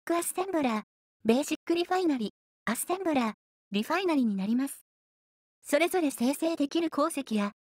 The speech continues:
作れる素材が限定されていますので、順番に作る必要があります。その前に、まずは最初から作れる、ウィンドタービンで電源確保です。ここからが特に大事なところです。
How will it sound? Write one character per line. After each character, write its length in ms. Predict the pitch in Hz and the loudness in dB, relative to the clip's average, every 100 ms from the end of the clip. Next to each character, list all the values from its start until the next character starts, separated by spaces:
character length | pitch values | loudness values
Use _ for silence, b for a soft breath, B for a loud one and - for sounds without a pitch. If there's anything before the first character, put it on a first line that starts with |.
| _ | _
作 220 | - - | -8 -2
れ 120 | 339 370 | 0 0
る 80 | |
素 160 | - 233 | 0 0
材 180 | 262 294 | 2 2
が 120 | 311 | 2
限 180 | 269 277 | 4 2
定 220 | 294 294 | 2 -4
さ 100 | 302 | 0
れ 100 | 311 | 0
て 100 | 311 | 2
い 100 | 285 | 4
ま 100 | 294 | 4
す 100 | - | 4
の 120 | 285 | 4
で、 140 | 220 202 _ _ _ | 4 -4 _ _ _
順 240 | - 226 294 | 0 4 4
番 220 | 339 381 | 4 0
に 80 | 392 | -2
作 220 | - 339 | -4 -2
る 80 | 339 | -2
必 240 | - - | -2 -2
要 160 | 269 294 | 0 2
が 120 | 302 | 2
あ 60 | 262 | 2
り 100 | 277 | 4
ま 120 | 302 | 2
す。 180 | - - _ _ _ _ _ _ _ - | 0 -14 _ _ _ _ _ _ _ -2
そ 160 | 269 | 4
の 120 | 294 | 4
前 200 | 330 339 | 4 2
に、 180 | 302 240 - _ _ - | 2 2 -2 _ _ 0
ま 140 | 277 | 2
ず 140 | 330 | 2
は 120 | 370 277 | 0 0
最 220 | 233 254 | 0 -2
初 160 | - | 0
か 120 | 285 302 | 0 0
ら 100 | 302 | -2
作 180 | - 294 | -2 0
れ 100 | 302 | 0
る、 160 | 233 - _ _ - | -2 -8 _ _ 0
ウ 60 | |
ィ 100 | 226 | 4
ン 60 | 294 | 4
ド 100 | 330 | 4
タ 120 | 392 | 2
ー 100 | 427 | 2
ビ 80 | 349 | 4
ン 80 | 269 | 2
で 140 | 220 | 0
電 180 | 208 247 | 0 2
源 180 | 277 302 | 2 2
確 220 | 339 339 | 0 -2
保 140 | 277 | -4
で 100 | 233 | -4
す。 180 | 208 - _ _ _ _ _ _ _ - | -6 -12 _ _ _ _ _ _ _ -2
こ 120 | 254 | 0
こ 120 | 320 | 0
か 120 | 359 | 2
ら 120 | 381 | 2
が 100 | 381 | 2
特 240 | 330 294 320 | 0 0 2
に 120 | 262 | 2
大 200 | 220 247 | 2 -2
事 100 | 254 | 2
な 120 | 285 | 2
と 100 | 302 | 2
こ 140 | 311 339 | 0 0
ろ 80 | |
で 100 | 320 | 0
す。 180 | 302 - | -2 -8